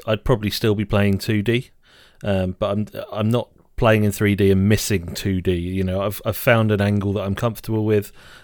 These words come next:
Um, I think, I can't remember if, what, which one it is. It might be sideline or something. But I can see if, I can see enough of the pitch without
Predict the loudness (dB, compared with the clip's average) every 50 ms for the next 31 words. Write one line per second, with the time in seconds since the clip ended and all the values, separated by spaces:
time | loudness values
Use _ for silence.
0 | -20 -12 -8 -4 -4 -4 -2 -4 -6 -6 -8 -12 -14 -12 -12 -8 -6 -6 -6 -6
1 | -8 -10 -10 -8 -6 -6 -6 -6 -8 -10 -12 -14 -14 -10 -10 -10 -10 -10 -10 -10
2 | -8 -6 -6 -6 -6 -6 -8 -8 -8 -10 -10 -10 -12 -12 -12 -14 -12 -10 -8 -8
3 | -8 -8 -8 -8 -6 -6 -6 -6 -8 -8 -10 -12 -10 -10 -12 -12 -12 -14 -20 -20
4 | -20 -14 -8 -4 -4 -2 -2 -2 -2 2 4 4 4 4 2 -2 -6 -6 -2 -2
5 | -2 -2 -2 -2 -2 0 2 2 2 4 2 2 2 2 0 -2 -4 -2 -4 -4
6 | -2 -2 -4 -4 -6 -10 -14 -14 -16 -16 -20 -20 -20 -20 -20 _ -4 0 0 2
7 | 2 2 2 2 2 2 0 -2